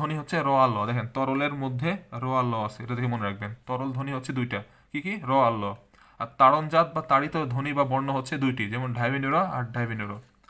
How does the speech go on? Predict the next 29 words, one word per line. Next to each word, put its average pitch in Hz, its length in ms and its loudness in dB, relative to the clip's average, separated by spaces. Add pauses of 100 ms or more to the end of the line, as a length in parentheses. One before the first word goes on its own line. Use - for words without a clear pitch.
(340)
আর 117 80 -2 (200)
লাস্ট 147 260 10
হচ্ছে 143 160 -2 (160)
পরাশ্রয়ী 143 480 2
বর্ণ। 107 200 0 (300)
পরাশ্রয়ী 131 420 -6
বর্ণ 135 220 -6
কয়টি? 131 180 -2 (120)
তিনটি, 120 240 -2 (100)
যেমন 131 160 -6 (160)
অনুস্বর, 135 340 -6 (140)
বিসর্গ 131 320 -4 (200)
আর - 120 -14
চন্দ্রবিন্দু। 104 500 -4 (560)
এই 127 160 -6
পঞ্চাশটা 156 460 -6 (100)
প্রশ্ন 147 180 -8 (100)
থেকে 127 200 -4
আপনারা 123 280 -6
হান্ড্রেড 131 300 0
পার্সেন্ট 127 360 -4
যে 131 100 -4
কোনো 143 180 -4
সরকারি 127 300 -4
চাকরি 123 260 -4
পরীক্ষায় 120 340 -2 (540)
দুইটার 143 300 -4
মতো 131 200 -10
প্রশ্ন 127 180 -4